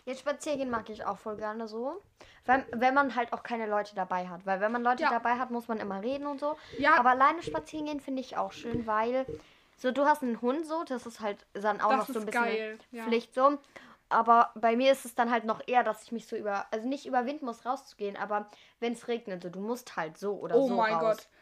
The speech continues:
Speaker 2: darüber müssen wir gleich
Speaker 1: Aber,
Speaker 2: sprechen.
Speaker 1: ähm, dann denke ich mir halt so, ja, oh, rausgehen wäre jetzt schon geil, aber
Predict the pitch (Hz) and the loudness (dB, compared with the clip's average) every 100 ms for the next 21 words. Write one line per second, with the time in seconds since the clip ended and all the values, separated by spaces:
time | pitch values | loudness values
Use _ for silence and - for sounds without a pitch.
0 | _ - 262 262 262 247 240 233 208 214 | _ -2 0 0 -4 -6 -6 -2 2 4
1 | 214 214 208 202 220 208 196 196 196 190 | 4 4 4 2 -6 -8 -2 -2 -2 -6
2 | - _ - - - - 214 196 202 202 | -12 _ -20 -18 -18 -12 -6 -4 -4 -4
3 | 214 220 - 226 214 196 190 214 214 208 | -4 -8 -6 -6 -6 -8 -10 -10 -8 -8
4 | 202 196 - 202 214 - 202 196 190 - | -8 -14 -12 -10 -10 -10 -10 -8 -10 -12
5 | 202 208 208 196 202 202 | -14 -8 -6 -4 -2 -4